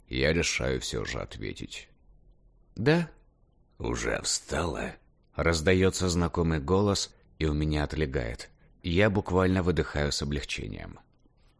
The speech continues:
"Мне срочно пришлось уехать. Жаль, что мы не занялись утренним сексом.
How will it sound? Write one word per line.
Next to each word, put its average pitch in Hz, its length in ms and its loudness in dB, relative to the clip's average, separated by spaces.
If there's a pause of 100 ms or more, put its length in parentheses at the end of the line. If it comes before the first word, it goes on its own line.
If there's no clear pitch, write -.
"Мне 76 340 2
срочно - 520 0
пришлось - 520 -6
уехать. - 560 -8 (500)
Жаль, 85 400 4
что 80 220 0
мы 82 160 4
не 82 100 4
занялись 78 520 0
утренним 64 420 -4
сексом. - 640 -4